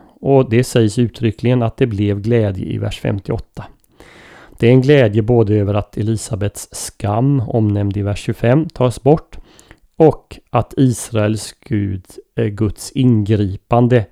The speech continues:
nu börjar anas. Vi kan också lägga märke till hur vers femtioåtta även hänger samman med vers fyrtiosex genom verbet megalino,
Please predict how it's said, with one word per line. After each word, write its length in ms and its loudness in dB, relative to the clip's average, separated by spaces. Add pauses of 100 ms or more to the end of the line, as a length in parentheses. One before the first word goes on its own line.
nu 200 0
börjar 460 -4
anas. 680 -4 (1600)
Vi 80 0
kan 180 4
också 220 2
lägga 220 4
märke 320 2
till 240 0
hur 120 2
vers 300 0
femtioåtta 1120 0
även 400 -2
hänger 260 -2
samman 520 -2
med 220 -4 (260)
vers 300 -6
fyrtiosex 1040 -2
genom 380 -2
verbet 560 -6
megalino, 880 0